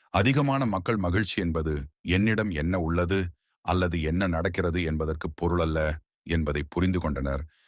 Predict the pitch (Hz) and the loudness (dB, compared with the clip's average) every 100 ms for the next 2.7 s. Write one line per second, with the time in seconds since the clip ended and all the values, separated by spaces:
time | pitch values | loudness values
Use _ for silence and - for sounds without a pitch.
0 | _ - 95 101 98 90 85 87 113 123 | _ 0 2 4 2 0 -2 -2 -2 -2
1 | 117 90 82 98 87 82 82 80 85 78 | -2 -2 -2 -2 -4 -2 -4 -4 -4 -4
2 | 71 71 71 - 80 - 65 | -4 -4 -6 -4 -6 -4 -8